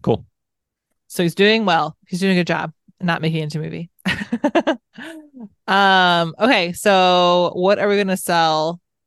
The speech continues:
Speaker 2: from The Fall of the House of Usher? We have some things like a chocolate crucifix. We have a mystery suppository, um, a new
Speaker 1: <laughs>
Speaker 2: release, <laughs> a new release football kit,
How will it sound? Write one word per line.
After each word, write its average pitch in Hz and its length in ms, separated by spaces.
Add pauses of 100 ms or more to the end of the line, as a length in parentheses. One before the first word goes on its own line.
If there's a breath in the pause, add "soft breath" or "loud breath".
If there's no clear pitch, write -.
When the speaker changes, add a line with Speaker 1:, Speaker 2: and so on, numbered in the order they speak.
Speaker 2:
from 156 680 (760)
The 175 60
Fall 165 180
of 156 40
the 160 60
House 160 200
of 147 80
Usher? - 500 (520 soft breath)
We 185 80
have 190 180
some 208 140
things 196 240
like 170 160
a - 40
chocolate 170 360
crucifix. 226 920 (440 soft breath)
We 180 80
have 170 180
a 160 60
mystery 165 300
suppository, 196 1080 (720)
um, 156 520
a - 80
new 180 180
Speaker 1:
<laughs> 185 40
Speaker 2:
release, 185 600
<laughs> - 60
a 208 200
new 269 180
release 220 340
football 185 520
kit, - 460